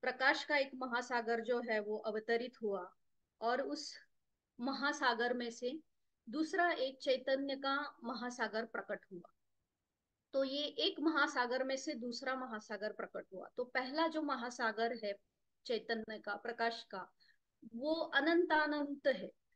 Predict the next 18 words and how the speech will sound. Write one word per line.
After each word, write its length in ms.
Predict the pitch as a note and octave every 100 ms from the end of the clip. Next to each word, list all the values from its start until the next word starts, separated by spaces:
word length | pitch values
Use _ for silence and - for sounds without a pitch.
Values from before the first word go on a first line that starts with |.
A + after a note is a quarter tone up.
| _ _ _ _
तो 120 | E4 D#4+
उसको 440 | C#4 D#4 - F4+
हम 180 | D#4+ F4
शिव 260 | - D#4 D#4+ -
कह 200 | C4 A#3
सकते 380 | A#3 A3+ - G3+
हैं। 180 | F3+ - _ _ -
और 140 | C4
उसमें 480 | C4 C#4 - D#4 E4+
से 420 | E4+ - E4+ E4+
जो 200 | C4 D#4+
दूसरा 400 | A#3 C4 - D4
महासागर 580 | C#4+ C4 A#3+ B3 A#3 B3+
प्रकट 360 | B3+ B3 A#3+ A#3
हुआ 280 | B3 B3
वो 280 | B3 B3 C#4
है 200 | C4 D4
शक्ति। 480 | D4 A#3 - -